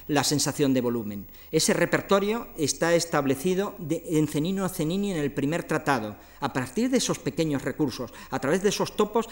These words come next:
estamos construyendo la variedad infinita de, de esas, eh, de esas situaciones.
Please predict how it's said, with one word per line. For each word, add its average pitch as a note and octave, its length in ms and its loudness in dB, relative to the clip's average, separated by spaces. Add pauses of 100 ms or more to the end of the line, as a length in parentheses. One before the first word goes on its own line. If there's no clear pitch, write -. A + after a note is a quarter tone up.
(140)
estamos G3+ 360 -2
construyendo G3 1000 0 (200)
la D3 180 4
variedad C#3+ 580 4 (220)
infinita E3 840 2 (300)
de, D3+ 360 6
de D3 160 6
esas, C#3+ 380 4
eh, C3 400 2
de C#3+ 80 2
esas C#3+ 220 0
situaciones. A#2+ 720 -4